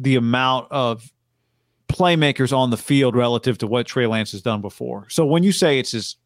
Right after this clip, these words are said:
like we say, he's played two and a half N F L games now, it really is nothing when you start thinking about the speed of the game, the quality of the players that he's facing is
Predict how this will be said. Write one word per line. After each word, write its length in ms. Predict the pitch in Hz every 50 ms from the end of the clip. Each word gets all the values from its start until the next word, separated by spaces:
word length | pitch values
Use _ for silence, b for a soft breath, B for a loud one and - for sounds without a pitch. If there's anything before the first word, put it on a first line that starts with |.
| _
like 200 | - - - -
we 80 | 127 123
say, 260 | - - 160 127 110 107
he's 160 | 110 113 -
played 280 | - - 123 120 - -
two 120 | - 135
and 80 | 131 127
a 40 | 120
half 220 | 123 117 - -
N 100 | 123 120
F 100 | 110 -
L 80 | 101 98
games 340 | 127 135 143 131 117 92 90
now, 180 | 87 92 - _ _ _ _ _ _ _ _ _ _ _ _ _ _ _ _ _ _ _ _ _ _ _ _ _ _ -
it 120 | 151 151
really 340 | 170 226 226 190 165 151 139
is 200 | 123 107 107 123
nothing 480 | 117 110 117 123 120 - - 82 78 _ _ _ _ _ _ _ _ _ _ _ _ _ _ _ _ _ _
when 200 | - 127 127 127
you 80 | 127 120
start 320 | - - 131 120 - -
thinking 260 | - 143 127 - 120
about 280 | 117 101 113 110 110 -
the 80 | - 117
speed 480 | - - - - - 151 135 131 113
of 60 | 117
the 80 | 110 107
game, 560 | 101 110 110 107 107 107 110 110 113 113 98 _ _ _ _ _ _ -
the 100 | 139 -
quality 560 | - - 143 139 135 127 123 120 117 120 117
of 80 | 110
the 100 | 107 107
players 440 | - - 123 123 120 117 113 117 104
that 140 | - 117 107
he's 160 | 110 101 -
facing 560 | - - 123 120 113 - - 127 123 113 107 -
is 640 | - 131 127 127 123 123 120 113 110 107 - -